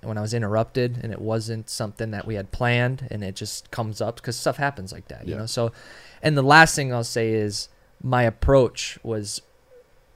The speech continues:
Speaker 1: better. I, I always kinda came into a few things like, "Oh, I have to do that," you know, but, and then it turned into, "No, I get to do this," you know?
Speaker 2: Yeah.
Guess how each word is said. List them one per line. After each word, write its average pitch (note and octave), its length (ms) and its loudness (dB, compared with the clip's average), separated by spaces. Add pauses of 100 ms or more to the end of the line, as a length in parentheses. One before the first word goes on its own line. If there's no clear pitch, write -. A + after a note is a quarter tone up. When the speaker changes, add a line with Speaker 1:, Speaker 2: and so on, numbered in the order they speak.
(120)
Speaker 1:
better. G#2 400 -2 (220)
I, - 180 -14
I A#2 220 0
always B2 300 0
kinda A2+ 260 -4
came A2 280 -8
into A#2 180 -2
a G#2+ 60 -4
few A2 180 -6
things G#2+ 320 -10
like, F#2 140 -10
"Oh, A#2+ 60 -2
I G#2 240 -4
have - 400 -2
to A#2 80 -6
do A#2+ 240 -2
that," A#2 180 -6
you A#2 140 -8
know, A#2 220 -6 (520)
but, A#2+ 220 0
and A#2 160 -6
then A#2 100 -2
it - 120 -8
turned A#2 260 -4
into, G#2 540 -4 (1000)
"No, A#2+ 140 -2
I A2 100 -2
get - 280 -6
to - 100 -14
do F#2 180 -10
this," - 400 -14
you G2+ 80 -8
know? G2 100 -4
Speaker 2:
Yeah. D#2+ 340 -6